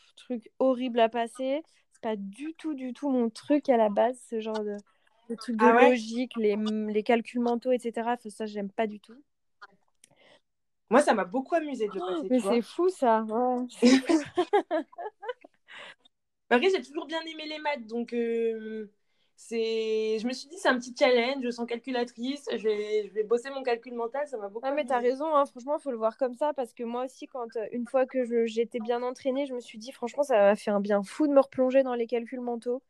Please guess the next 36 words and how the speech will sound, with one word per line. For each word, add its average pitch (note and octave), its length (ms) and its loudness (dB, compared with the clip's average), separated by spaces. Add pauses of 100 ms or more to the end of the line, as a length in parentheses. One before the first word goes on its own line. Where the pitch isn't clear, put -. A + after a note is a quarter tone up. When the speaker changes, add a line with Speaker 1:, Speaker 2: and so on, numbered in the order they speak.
(480)
Speaker 1:
Franchement, C4 340 0
maintenant, B3+ 300 0
je C4 80 -6
galère A3+ 240 0
Speaker 2:
Ouais. G#3+ 160 2
Speaker 1:
beaucoup B3+ 260 -8
moins, C4 380 -2
euh, A3+ 100 -6 (720)
à, A#3 380 -2
à B3 80 -4
faire, B3+ 320 -6
euh, A3+ 320 -2 (240)
par A#3 100 0
exemple, A#3+ 300 -4
à G#3 120 -2
récupérer A#3+ 480 -4
ma A3+ 140 -2
monnaie A#3 380 2
dans A3+ 180 -8
un G#3+ 60 -6
magasin. A#3+ 440 -6
Non, A3 120 -6
mais G3 180 -8
franchement, A#3 440 -4
moi, G#3+ 120 -2
j'étais G3+ 260 -4
vraiment A#3+ 360 6
Speaker 2:
Mm. A#3+ 40 -2
Speaker 1:
nulle. B3+ 240 -2 (1160)
Ouais. A3 300 6
Speaker 2:
Ok. A#3+ 260 -2 (1000)
Du A#3 80 0
coup, D4 120 -4
le C4 140 4
Taj A3+ 220 8
Mahal C#4 240 2